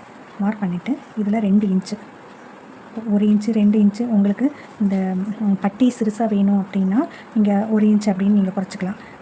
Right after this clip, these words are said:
பட்டி கொஞ்சம் ஜாஸ்தியா இருக்கட்டும், இது நல்லா க-, கரெக்டா ஃபிட்டா நம்மளுக்கு இருக்கணும் அப்படின்னா நீங்க ரெண்டு இன்ச்சு நீங்க கம்மி பண்ணிக்கலாம். உங்களுடைய அந்த செஸ்டோடைய அளவை பொறுத்து தான். நான் இங்க ரெண்டு இன்ச் மார்க் பண்றேன். இங்க எவ்வளோ மார்க் பண்றீங்களோ அதை நீங்க அதே அளவு கூட இங்க மார்க் பண்ணிக்கலாம். ஆனா ஹாஃப் இன்ச் மார்க் பண்ணும்போது நம்மளுக்கு கரெக்டா இருக்கும், ஃபிட்டா நல்லா இருக்கும்.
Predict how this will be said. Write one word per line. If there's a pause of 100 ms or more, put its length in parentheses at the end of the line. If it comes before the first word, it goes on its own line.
பட்டி
கொஞ்சம்
ஜாஸ்தியா
இருக்கட்டும்,
இது
நல்லா
க-,
கரெக்டா
ஃபிட்டா
நம்மளுக்கு
இருக்கணும்
அப்படின்னா (320)
நீங்க
ரெண்டு
இன்ச்சு
நீங்க
கம்மி
பண்ணிக்கலாம். (280)
உங்களுடைய
அந்த
செஸ்டோடைய
அளவை
பொறுத்து
தான். (800)
நான்
இங்க
ரெண்டு
இன்ச்
மார்க்
பண்றேன். (600)
இங்க
எவ்வளோ
மார்க்
பண்றீங்களோ (300)
அதை
நீங்க
அதே
அளவு
கூட
இங்க
மார்க் (100)
பண்ணிக்கலாம். (280)
ஆனா
ஹாஃப்
இன்ச்
மார்க்
பண்ணும்போது
நம்மளுக்கு
கரெக்டா
இருக்கும்,
ஃபிட்டா
நல்லா
இருக்கும்.